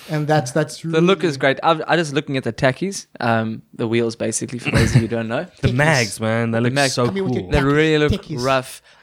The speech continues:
Speaker 2: I wanna, I wanna know, a-, aside from driving on Mars, what are we gonna be doing with this car?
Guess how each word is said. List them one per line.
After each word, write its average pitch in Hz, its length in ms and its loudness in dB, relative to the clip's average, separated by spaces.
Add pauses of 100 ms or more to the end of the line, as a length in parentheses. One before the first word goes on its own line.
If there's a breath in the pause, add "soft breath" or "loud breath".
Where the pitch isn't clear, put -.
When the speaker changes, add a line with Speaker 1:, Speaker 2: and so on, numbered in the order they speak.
(160 soft breath)
Speaker 2:
I 160 160 2
wanna, 156 340 -6
I 156 120 0
wanna 151 240 -2
know, 113 260 -2 (100)
a-, 143 160 2 (300)
aside 156 400 2
from 143 320 0 (300)
driving 127 420 2
on 117 100 -2
Mars, 110 420 -2
what 135 160 -2
are 143 60 0
we 147 80 0
gonna 139 160 -2
be 120 120 -4
doing 120 260 -2
with 113 100 -6
this - 160 -10
car? - 280 -8